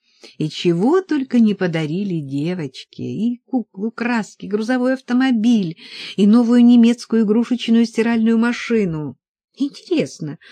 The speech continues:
а в ней есть гарантийный?» спросил Пылесосин. «Вот бы поговорить». «Конечно, должен быть», сказал Буре. «Не думаю, чтобы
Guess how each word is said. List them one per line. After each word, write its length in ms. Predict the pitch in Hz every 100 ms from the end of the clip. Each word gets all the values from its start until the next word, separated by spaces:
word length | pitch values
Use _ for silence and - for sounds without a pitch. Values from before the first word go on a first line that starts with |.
| -
а 100 | 262
в 80 | 254
ней 400 | 247 240 208 175 _ _
есть 560 | 147 185 403 494 - _ _
гарантийный?» 1080 | 120 147 185 233 247 - 160 123 113 117 135 _ -
спросил 440 | - 185 180 147
Пылесосин. 760 | 175 170 185 - 127 - 143 120
«Вот 240 | 143 277
бы 240 | 233 220 220 _ _
поговорить». 1080 | 139 127 156 160 151 139 180 285 _ - _ _ - -
«Конечно, 680 | 370 330 226 214 - 285
должен 440 | 233 220 160 160 165
быть», 180 | 151 -
сказал 340 | 160 147 143
Буре. 340 | 143 156 123 - _ _ -
«Не 200 | 202 214
думаю, 560 | 165 185 277 311 208 175
чтобы 400 | - 160 160